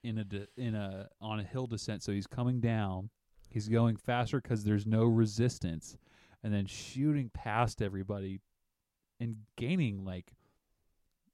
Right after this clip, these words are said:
eight to twelve hundred feet lead on them in the final seconds of these races. It was amazing to watch. His whole team was like that. I don't see that kind of, um,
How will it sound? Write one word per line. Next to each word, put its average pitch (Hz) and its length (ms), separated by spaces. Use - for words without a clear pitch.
eight 143 320
to 104 100
twelve 131 320
hundred 117 300
feet - 420
lead 123 460
on 95 260
them 92 380
in 110 400
the 113 100
final 117 320
seconds 107 460
of 98 80
these 95 220
races. 95 520
It 92 140
was 117 180
amazing 143 800
to 101 100
watch. 87 560
His 113 280
whole 147 200
team 107 260
was 98 180
like 98 240
that. 98 300
I 139 120
don't 156 220
see - 280
that 113 200
kind 110 260
of, 98 160
um, 92 200